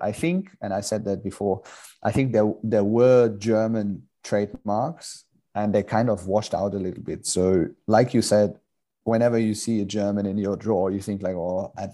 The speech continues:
that will be, that will be at least a very, very scrappy, intense fight." And those guys are up for it. And I feel like the physicality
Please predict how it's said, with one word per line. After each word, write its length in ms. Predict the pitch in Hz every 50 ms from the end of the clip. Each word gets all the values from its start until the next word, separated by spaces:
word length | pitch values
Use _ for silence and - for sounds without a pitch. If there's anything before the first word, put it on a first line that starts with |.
| _ _ 85
that 200 | 90 107 107 110
will 140 | 113 113
be, 320 | 107 107 110 107 101 98 101 _ _ _ _ _ _
that 120 | 98 101 107
will 120 | 107 104
be 200 | 101 110 113 -
at 180 | - 107 95 101
least 400 | 104 113 113 110 110 113 - -
a 60 | 104
very, 800 | 98 95 98 104 101 110 107 107 107 110 110 107 110 107 107 - -
very 720 | 98 92 90 92 95 98 95 95 95 95 95 95 98 92
scrappy, 520 | - - - 95 98 95 92 - 101 95
intense 500 | 90 90 92 - - 104 101 98 98 -
fight." 440 | - - 101 98 95 98 98 98 - _ _ _ _ _ _ _ _ _ _ _ _ _ _ _ _ -
And 380 | 101 101 101 101 98 87 90
those 180 | 107 113 110 107
guys 300 | 107 113 107 104 101 107
are 160 | 98 87 95
up 160 | 90 90 -
for 220 | - - 110 110 113
it. 220 | 123 127 127 - _ _ _ _ _ _
And 480 | 104 104 101 104 101 98 101 98 92 - _
I 120 | - 104 107
feel 260 | - - 131 127 120
like 440 | 113 107 107 104 101 98 101 - - _ _ _ _ _ _
the 200 | 110 113 104 110
physicality 1080 | 107 - - - - - 151 143 131 123 113 - 120 110 107 107 - - 113 107 107 -